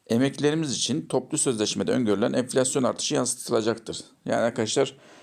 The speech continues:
hem memura hem işçilere biliyorsunuz Temmuz ayında enflasyon farkı artı maaş zammı verilecek. Bunun harici, harici bir de enflasyon artışının yanı sıra sosyal refah payı da gündemimize gelecektir diyor. Yani arkadaşlar demek ki yüzde iki ya da üç civarı bir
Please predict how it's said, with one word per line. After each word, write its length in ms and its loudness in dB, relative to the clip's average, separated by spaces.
hem 220 2
memura 480 0
hem 320 -2
işçilere 520 0
biliyorsunuz 320 -2
Temmuz 220 0
ayında 260 0
enflasyon 460 0
farkı 340 0
artı 340 0
maaş 260 2
zammı 340 0
verilecek. 560 0
Bunun 160 2
harici, 560 4
harici 640 0
bir 280 -2
de 60 4
enflasyon 640 0
artışının 480 0
yanı 260 2
sıra 400 0
sosyal 560 2
refah 320 0
payı 240 2
da 60 4
gündemimize 580 2
gelecektir 840 0
diyor. 200 0
Yani 240 2
arkadaşlar 400 -2
demek 260 0
ki 80 -4
yüzde 260 -2
iki 220 0
ya 100 4
da 80 2
üç 160 -2
civarı 280 2
bir 180 0